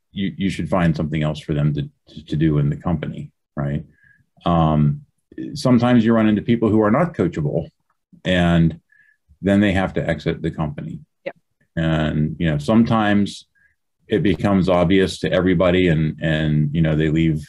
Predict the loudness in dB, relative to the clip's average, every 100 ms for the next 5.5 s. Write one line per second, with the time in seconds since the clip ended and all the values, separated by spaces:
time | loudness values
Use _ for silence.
0 | _ -8 -4 -2 -2 0 0 2 0 0
1 | 0 -2 0 -2 -2 -4 -4 -2 -2 -2
2 | -2 -2 -2 -2 -2 -4 -4 -4 -4 -2
3 | -2 -2 -2 -4 -2 0 0 0 0 0
4 | 0 -2 0 -2 -6 _ -12 -2 -2 -2
5 | -4 -4 -4 -4